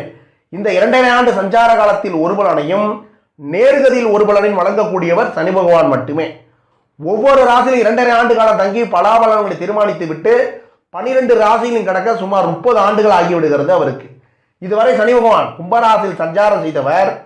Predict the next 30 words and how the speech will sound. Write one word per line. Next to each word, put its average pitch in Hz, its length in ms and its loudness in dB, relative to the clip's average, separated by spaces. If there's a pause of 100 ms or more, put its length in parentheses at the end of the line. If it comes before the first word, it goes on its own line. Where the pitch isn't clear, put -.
(360)
இருபத்தி 240 360 -4
ஒன்பது 220 500 2
மூணு 214 240 2
இரண்டாயிரத்தி 208 520 2
இருபத்தைந்து 196 440 -4
முதல் 208 200 -2
இருபத்தி 208 280 -2
நான்கு 190 380 2
ஒன்பது 190 260 2
இரண்டாயிரத்தி 190 640 2 (480)
இருபத்தி 233 380 0
ஏழு 196 120 0
வரை 180 180 2 (200)
மீனராசியில் 196 680 0
பெயர்ச்சியாகி 175 580 -4
அங்கு 160 220 0
அமர்ந்திருப்பார். 147 580 -4 (580)
பொதுவாக 196 520 0
சனி 196 220 0
பகவான் 196 520 2
கோச்சார 226 460 0 (100)
ரீதியாக, 185 480 -2
கவனமா 180 380 -4
கேட்டுக்குங்க 175 560 -2
தனுசு 170 240 2
ராசி 165 260 0
நேயர்களே, 175 400 4 (640)
பொதுவாக 208 540 2
சனி 196 140 -4
பகவான் 196 560 -2